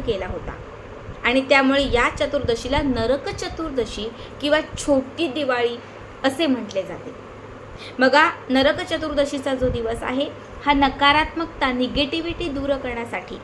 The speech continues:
वाईटाचा नाश करण्यासाठी, आपल्या घरात काही दोष असतील, इडापिडा असतील, तर त्या सगळ्या गोष्टींना नष्ट करण्यासाठी हा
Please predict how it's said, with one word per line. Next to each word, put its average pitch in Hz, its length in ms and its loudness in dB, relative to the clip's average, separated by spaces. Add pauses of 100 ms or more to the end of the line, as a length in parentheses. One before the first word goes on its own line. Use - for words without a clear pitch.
(160)
वाईटाचा 294 640 4
नाश 277 560 2
करण्यासाठी, 339 760 -4 (600)
आपल्या 277 300 4
घरात 269 300 2
काही 277 200 0
दोष 269 420 0
असतील, 220 360 -6 (100)
इडापिडा 262 480 2
असतील, 254 640 -6
तर 294 40 6
त्या 330 180 4
सगळ्या - 800 2
गोष्टींना 285 680 0 (340)
नष्ट 277 380 2
करण्यासाठी 240 600 -2 (440)
हा 240 180 6